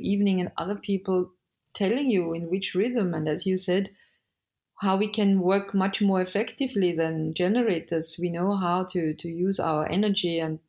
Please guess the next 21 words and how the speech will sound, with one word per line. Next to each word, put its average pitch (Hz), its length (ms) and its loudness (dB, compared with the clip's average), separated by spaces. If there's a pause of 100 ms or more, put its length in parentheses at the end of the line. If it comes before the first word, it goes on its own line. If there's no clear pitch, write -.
get 175 280 -2
stuff - 440 -4
done 180 280 0
in 165 140 0
a 160 80 0
shorter 165 440 -2
time. 233 460 0 (500)
But 175 200 0
they 175 240 4
tell 185 280 2
us 185 200 0
how 180 120 0
many 170 240 0
work 160 460 0
hours 247 500 0
we 226 100 -2
should 240 280 -4
do 240 240 0
or 196 200 0
how 185 160 0
long 196 520 2